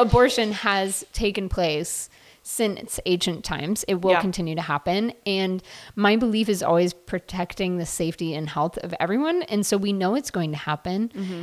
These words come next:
Speaker 1: And so I think it should be done safely, and that everyone should be able to choose what happens within their body safely.
Speaker 2: Mm-hmm.
Speaker 1: Um, and in my mind, in an ideal world, women would be able to have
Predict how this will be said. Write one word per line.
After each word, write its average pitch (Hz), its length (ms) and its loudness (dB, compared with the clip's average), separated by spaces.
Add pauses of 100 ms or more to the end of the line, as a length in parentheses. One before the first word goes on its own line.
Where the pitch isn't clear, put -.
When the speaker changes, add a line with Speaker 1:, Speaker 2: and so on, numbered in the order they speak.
(120)
Speaker 1:
And 196 160 -2
so 190 280 2
I 180 80 -2
think 185 240 -4
it 185 80 -4
should 175 200 -4
be 175 100 -4
done 160 240 -4
safely, 262 720 -4
and 190 160 -2
that - 180 -2
everyone 185 400 0
should 175 200 -8
be 175 80 -2
able 160 120 -2
to 160 120 -6
choose 196 420 -6
what 196 180 -4
happens 226 540 -4
within 208 300 -2
their 240 120 -2
body 165 300 -2
safely. 151 720 -10 (120)
Speaker 2:
Mm-hmm. 170 380 -6
Speaker 1:
Um, 170 500 -2 (800)
and 226 280 2
in 214 180 -2
my 196 100 -2
mind, 196 320 -2
in 196 120 0
an 180 140 -2
ideal 175 500 2
world, 175 600 2 (800)
women 190 640 0
would 180 180 2
be 175 200 -2
able 180 240 0
to 190 240 -6
have 175 520 -4